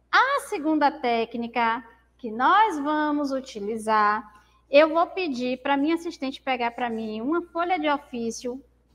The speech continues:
por favor, que eu vou ensinar uma técnica pra vocês que é muito legal,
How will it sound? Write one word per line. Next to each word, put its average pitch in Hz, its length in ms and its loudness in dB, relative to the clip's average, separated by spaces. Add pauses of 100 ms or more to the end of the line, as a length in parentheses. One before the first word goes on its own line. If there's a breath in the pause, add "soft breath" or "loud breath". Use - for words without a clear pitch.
por 208 140 -10
favor, 233 680 2 (380)
que 269 80 4
eu 269 60 2
vou 302 100 2
ensinar 330 400 2
uma 302 240 0
técnica 254 420 -4
pra 233 160 -4
vocês 262 440 -2
que - 100 -4
é 330 60 2
muito 320 480 4
legal, 285 560 4